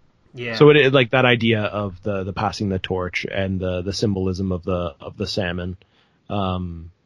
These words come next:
Speaker 2: yeah, I mean, I don't think it's particularly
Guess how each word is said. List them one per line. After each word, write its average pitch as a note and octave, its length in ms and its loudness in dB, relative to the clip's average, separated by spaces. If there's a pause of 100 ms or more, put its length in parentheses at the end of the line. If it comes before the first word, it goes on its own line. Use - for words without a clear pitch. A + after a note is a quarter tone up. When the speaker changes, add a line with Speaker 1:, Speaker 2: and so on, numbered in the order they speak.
(1600)
Speaker 2:
yeah, D3+ 160 -6 (520)
I C3+ 80 -2
mean, C3 340 4 (1300)
I - 80 6
don't G#3+ 180 6
think G#3 120 4
it's G3+ 120 4
particularly C#3 800 4